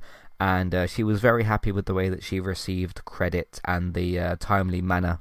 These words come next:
of which she received credit for, uh, for the game. Um, so there's, there's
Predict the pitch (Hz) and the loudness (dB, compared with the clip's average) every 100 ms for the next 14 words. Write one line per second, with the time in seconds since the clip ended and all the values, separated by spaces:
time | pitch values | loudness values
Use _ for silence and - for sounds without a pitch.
0 | - 95 95 - 95 87 87 - 92 87 | -6 -4 -4 -4 -6 -4 -6 -6 -6 -6
1 | - - 87 90 - - - - - - | -6 -2 0 0 -4 -14 -14 -18 -16 -6
2 | - 98 92 90 90 87 85 90 90 90 | -2 2 4 4 4 2 0 -2 0 2
3 | 87 85 85 85 - 82 85 82 82 82 | 2 0 -2 -6 -2 2 2 2 -2 -6
4 | - 90 85 87 82 104 95 | -4 -2 0 0 -2 -2 -2